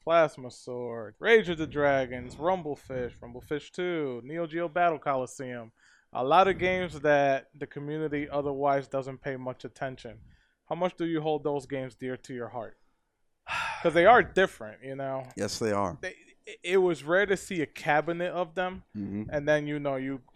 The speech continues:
Speaker 1: basically almost got arcade perfect ports for the Dreamcast, and we spent a lot of time playing those games.
Speaker 2: You,
Speaker 1: The
Speaker 2: brother, you have
Speaker 1: obscure
Speaker 2: no idea.
Speaker 1: games, how much do you love them?
Speaker 2: Honest
Speaker 1: Do you
Speaker 2: to
Speaker 1: love
Speaker 2: God.
Speaker 1: them more than,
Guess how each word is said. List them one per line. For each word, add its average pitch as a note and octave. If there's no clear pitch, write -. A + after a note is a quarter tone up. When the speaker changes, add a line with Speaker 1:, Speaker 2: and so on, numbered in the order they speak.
Speaker 1:
basically D3
almost C3
got C#3
arcade C3
perfect C3
ports C#3+
for B2
the A2
Dreamcast, B2+
and A2+
we C3
spent A#2+
a G#2+
lot D3+
of E3
time C#3
playing B2+
those B2
games. A2
Speaker 2:
You, E2+
Speaker 1:
The D#2+
Speaker 2:
brother, -
you D#3+
have F#3
Speaker 1:
obscure E3+
Speaker 2:
no D#3
idea. E3
Speaker 1:
games, C#3
how D#3
much D#3+
do D#3+
you D3+
love D3
them? A2+
Speaker 2:
Honest C3+
Speaker 1:
Do F#3+
you F#3+
Speaker 2:
to G3
Speaker 1:
love A3+
Speaker 2:
God. G3+
Speaker 1:
them G#3+
more G3+
than, E3